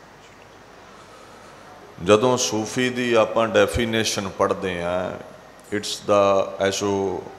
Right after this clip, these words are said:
path of Islam,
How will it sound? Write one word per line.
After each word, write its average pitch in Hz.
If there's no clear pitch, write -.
path 98
of 95
Islam, 90